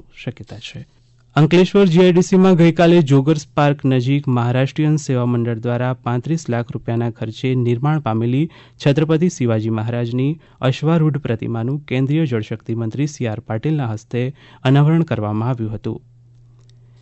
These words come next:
પંચમહાલમાં બીજી જાન્યુઆરીએ શરૂ થયેલા પંચમહોત્સવનું ગઈકાલે સમાપન થયું છે. પંચમહોત્સવના છેલ્લા દિવસે સંગીત સંધ્યામાં ગાયક મહર્ષિ પંડ્યાના સુરોની તાલે લોકો મન મૂકીને ઝૂમ્યા હતા.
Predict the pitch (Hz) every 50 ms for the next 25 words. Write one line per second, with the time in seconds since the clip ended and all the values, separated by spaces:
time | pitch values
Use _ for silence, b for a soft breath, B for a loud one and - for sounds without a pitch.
0 | b b b b b _ - 135 143 143 156 156 170 165 175 180 180 185 190 196
1 | 156 143 160 165 180 196 160 185 180 180 185 185 185 185 180 190 202 202 - -
2 | 165 165 165 160 170 170 165 165 165 170 165 - 135 139 139 147 139 139 147 151
3 | 147 - - 156 151 156 170 180 170 131 123 120 117 - 120 120 123 131 139 -
4 | - 127 110 107 104 113 107 107 - - 107 107 104 107 - - 123 - - b
5 | b b b b b - 123 117 - 117 113 113 113 - - 120 117 123 123 135
6 | - - - 110 110 110 107 110 110 117 123 - - 143 147 147 - 123 117 120
7 | 143 165 - 143 - - 117 117 113 117 117 117 120 123 131 139 143 b b b
8 | b b 131 123 139 143 151 165 160 151 139 135 135 165 175 175 - - 170 143
9 | 139 127 123 123 123 123 127 131 131 - - 120 117 117 117 117 120 120 120 123
10 | 113 113 117 123 123 113 110 104 - - 113 113 117 127 139 147 139 123 110 113
11 | - 107 107 110 110 110 131 127 120 110 107 107 107 - 113 104 -